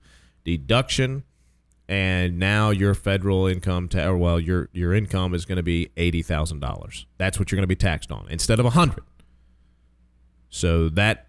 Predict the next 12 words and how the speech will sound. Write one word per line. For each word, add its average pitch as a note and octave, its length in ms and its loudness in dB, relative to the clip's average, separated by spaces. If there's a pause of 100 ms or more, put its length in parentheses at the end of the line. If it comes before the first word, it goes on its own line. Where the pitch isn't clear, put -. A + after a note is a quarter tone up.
extra B2+ 320 0
twenty C#3 260 4
thousand B2+ 580 0
of F2+ 300 -2
income, C#3 480 -2 (580)
you G2 160 2
would G2+ 100 4
have F#2+ 140 0
paid, G#2 400 2 (340)
I - 80 -6
don't G2+ 100 -2
know, E2+ 220 -2